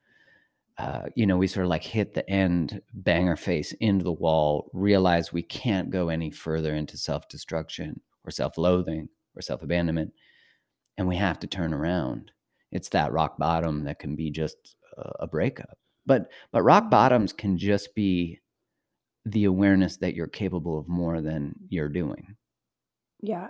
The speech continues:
Speaker 2: they don't always have to feel so catastrophic.
Speaker 1: Right, and, like,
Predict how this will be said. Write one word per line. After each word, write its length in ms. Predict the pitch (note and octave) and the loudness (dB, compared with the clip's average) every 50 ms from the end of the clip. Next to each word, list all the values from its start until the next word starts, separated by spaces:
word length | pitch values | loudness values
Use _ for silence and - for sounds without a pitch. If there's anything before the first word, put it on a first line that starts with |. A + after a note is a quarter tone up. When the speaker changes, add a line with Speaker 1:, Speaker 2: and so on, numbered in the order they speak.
| - - | -10 -10
Speaker 2:
they 100 | G#3+ G#3+ | -8 -6
don't 200 | A3 G#3 - - | -6 -6 -6 -4
always 280 | F3 F3 F3+ F3+ F3+ | -2 -2 -2 -4 -6
have 180 | - F3+ F3+ - | -8 -10 -10 -8
to 80 | - F3 | -10 -10
feel 300 | E3+ - - F3 E3+ E3 | -10 -6 -6 -4 -4 -4
so 160 | E3 - D#3+ D#3+ | -4 -6 -8 -8
catastrophic. 920 | - - E3+ D#3 D#3+ E3 - - D#3 D#3 - - G3 A3 G#3+ - - _ _ _ _ _ _ _ _ _ _ _ _ _ _ - - - - - _ _ _ _ _ | -8 -8 -8 -8 -8 -10 -8 -8 -8 -6 -6 -6 -6 -6 -8 -10 -18 _ _ _ _ _ _ _ _ _ _ _ _ _ _ -20 -20 -20 -20 -20 _ _ _ _ _
Speaker 1:
Right, 220 | A#2 - D#3 C3 | 6 6 8 8
and, 140 | G2+ G#2 A2 | 8 6 6
like, 280 | G2+ G2 G2 - - | 6 4 2 0 -4